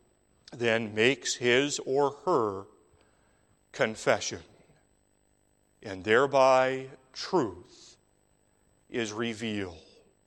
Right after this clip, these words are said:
But one says,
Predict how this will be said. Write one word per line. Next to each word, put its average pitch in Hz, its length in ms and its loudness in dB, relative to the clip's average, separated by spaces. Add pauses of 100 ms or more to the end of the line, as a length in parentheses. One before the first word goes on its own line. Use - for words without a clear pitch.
(3250)
But - 120 -10
one 120 280 -4
says, - 680 -6